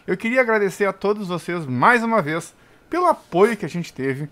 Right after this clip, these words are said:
Ah, me surpreendeu o número de pessoas assistindo, foram mais de mil e quinhentas pessoas simultâneas na hora da corrida. A live toda foi em torno de mil e duzentos, mil e trezentos.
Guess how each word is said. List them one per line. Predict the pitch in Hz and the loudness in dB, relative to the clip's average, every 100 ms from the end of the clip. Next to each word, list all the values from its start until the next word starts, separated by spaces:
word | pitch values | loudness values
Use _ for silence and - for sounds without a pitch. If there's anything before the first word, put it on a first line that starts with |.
| - _ _ - | -16 _ _ -2
Ah, | 170 | 0
me | 220 | 0
surpreendeu | 285 226 254 226 175 220 | -2 -4 -2 0 2 2
o | |
número | 196 202 202 185 | 2 0 0 -2
de | 170 | -4
pessoas | 196 175 - 202 190 | -6 -6 0 0 0
assistindo, | - 160 - 175 175 | -8 -10 -8 -8 -4
foram | 190 | -4
mais | 175 190 185 | 0 0 0
de | |
mil | 180 180 220 | 0 -2 -4
e | |
quinhentas | - 185 196 185 | -6 -6 -6 -8
pessoas | - 156 190 185 | -10 -8 -8 -8
simultâneas | 233 269 285 - 190 214 160 - - - - | -6 -6 -6 -2 -2 -2 -6 -10 -20 -20 -2
na | 208 214 | 4 6
hora | 247 | 6
da | 214 202 | 4 -2
corrida. | 160 151 165 170 - - | -2 -2 -2 -4 -6 -6
A | 156 | 2
live | 180 240 220 | 4 2 -2
toda | 220 202 226 202 | 0 0 2 -2
foi | 202 | -4
em | 196 | -4
torno | 190 208 | -2 -4
de | 185 175 | -2 -4
mil | 185 | -4
e | 208 | -4
duzentos, | 165 135 185 208 - 175 | -6 -4 0 0 -2 -4
mil | 196 208 | -2 -4
e | |
trezentos. | 208 156 131 202 196 185 | -6 -6 -2 -2 -2 -6